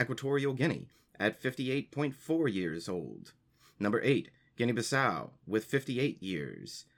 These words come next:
Number seven, South Sudan, at fifty-seven point six years. Number six, Cote d'Ivoire, at fifty-seven point four years.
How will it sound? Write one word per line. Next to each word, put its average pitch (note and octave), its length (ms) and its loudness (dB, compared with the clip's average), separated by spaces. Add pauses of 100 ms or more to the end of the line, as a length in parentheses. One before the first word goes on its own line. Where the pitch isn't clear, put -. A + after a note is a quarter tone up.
(140)
Number G#2 200 0
seven, D#3 340 0 (200)
South G#2+ 320 -2
Sudan, A#2+ 640 0
at G2+ 200 0
fifty-seven D3 540 0
point D#3 260 -2
six - 260 -6
years. - 540 -8 (320)
Number G2+ 180 2
six, - 480 0 (220)
Cote A2 180 4
d'Ivoire, G#2 680 0
at - 160 2
fifty-seven A#2 540 -4
point C3 260 -2
four A#2+ 300 0
years. D#2 680 -8